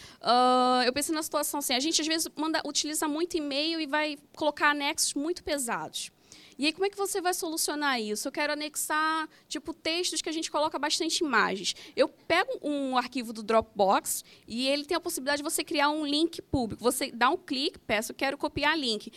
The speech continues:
E você disponibiliza esse link pra todas as pessoas e a pessoa vai poder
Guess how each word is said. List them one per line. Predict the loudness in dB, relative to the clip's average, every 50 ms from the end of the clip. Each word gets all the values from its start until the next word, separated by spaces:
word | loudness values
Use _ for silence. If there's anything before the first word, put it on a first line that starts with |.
| -20 -16 -12
E | -10
você | -8 -6 -4 -4
disponibiliza | -4 -2 0 0 0 0 -2 -2 -4 -4 -4
esse | -4 -4 -4
link | -4 -6 -4
pra | -4 -2 -2
todas | -2 -4 -4 -4 -4
as | -6 -6
pessoas | -4 -4 -4 -4 -4 -4 -4 -4
e | -4
a |
pessoa | -4 -4 -4 -2 -2 -2
vai | -2
poder | -2 -4 -4 -4 -4